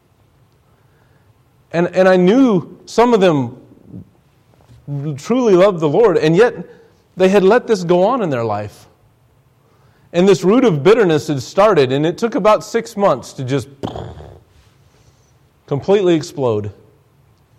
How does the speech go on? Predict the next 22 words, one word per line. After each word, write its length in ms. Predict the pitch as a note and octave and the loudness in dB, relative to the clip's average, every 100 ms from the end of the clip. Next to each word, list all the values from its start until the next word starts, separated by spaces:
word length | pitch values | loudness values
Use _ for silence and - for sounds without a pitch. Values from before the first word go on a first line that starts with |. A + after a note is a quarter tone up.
| _ _ _ _ _ _ _ _ _ _ _ _ _ _ _ _ _ _ _ _ _ _ _ _ _ - | _ _ _ _ _ _ _ _ _ _ _ _ _ _ _ _ _ _ _ _ _ _ _ _ _ -8
It 100 | D#3+ | -6
says, 480 | - G#3+ F3 - - _ _ _ _ _ _ _ - | 2 2 2 -2 -16 _ _ _ _ _ _ _ -4
"Put 180 | G3+ | 0
all 240 | A#3+ A3+ G#3+ | 2 4 2
of 60 | |
this 180 | F3+ G#3+ | 2 0
a-, 200 | D#3 B2+ - _ _ | -2 -6 -12 _ _
away 340 | C3 C3 D#3+ D4 | -4 2 2 2
from 220 | G#3+ A#2 | -2 -6
you 240 | F#2+ F2+ D#2+ _ _ _ _ _ _ _ _ _ | -6 -8 -10 _ _ _ _ _ _ _ _ _
with 180 | C#3+ D#3 | 0 0
all 380 | - F3 A3+ G#3 | 2 2 4 2
malice 640 | E3+ G3+ B2 G#2+ - - _ _ - - _ _ _ - | 2 0 -2 -8 -16 -20 _ _ -20 -20 _ _ _ -10
<laughs> 800 | - - - - _ _ _ _ | -6 -6 -10 -20 _ _ _ _
and, 440 | - - C#3 D#3 - - _ - | -16 -12 -10 -12 -12 -20 _ -4
and 160 | F3+ F#3 | -2 -2
be 100 | G#3+ | -4
kind 420 | - G#3+ D4 B3 | -2 0 0 2
one 160 | C#3 A#2+ | 0 0
to 100 | C3 | -2
another." 340 | A#2+ A2+ A2+ | 0 0 2
There's, 300 | D#3 B3+ - | 2 2 -2